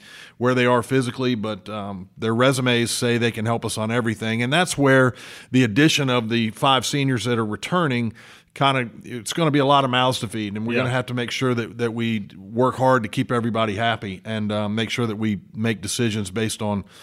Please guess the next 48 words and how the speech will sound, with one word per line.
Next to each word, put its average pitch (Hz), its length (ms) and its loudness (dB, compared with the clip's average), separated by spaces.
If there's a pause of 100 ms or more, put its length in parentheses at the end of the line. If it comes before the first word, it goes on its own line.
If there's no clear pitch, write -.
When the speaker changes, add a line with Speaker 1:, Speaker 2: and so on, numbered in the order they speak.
(420)
Speaker 1:
real 127 420 2
and 101 100 -4
tangible 107 460 -2
reasons, 98 400 0
because, 101 520 -4
uh, 107 60 -10
we've 107 200 -6
gotta 120 200 0
make 110 160 -2
sure 113 220 -6
that 104 100 -8
they 107 140 -4
understand 107 480 -4
why 110 200 -4
we 101 120 -6
do 95 120 -6
things, 98 360 -10
not 98 240 -10
just 95 220 -12
that, 95 160 -12 (120)
uh, 87 180 -14
we've 90 220 -12
decided 92 560 -10
to 82 80 -14
do 82 160 -16
them. 82 180 -20 (280)
Speaker 2:
I'll 123 80 -8
kinda 143 240 0
lump 127 280 0
in 123 180 0
the, 110 260 0
the 110 100 -6
middle, 117 340 0
I'll 101 60 -6
call 120 180 -2
them 110 140 -2
middle 113 240 -2
classers, 101 760 -6
um, 101 220 -4
together, 104 400 -2
the, 98 260 -4
the 104 120 -6
freshmen 117 460 -2
who 113 100 0
will 110 100 0
become 107 300 -6
sophomores, 104 800 -2
the, 92 260 -4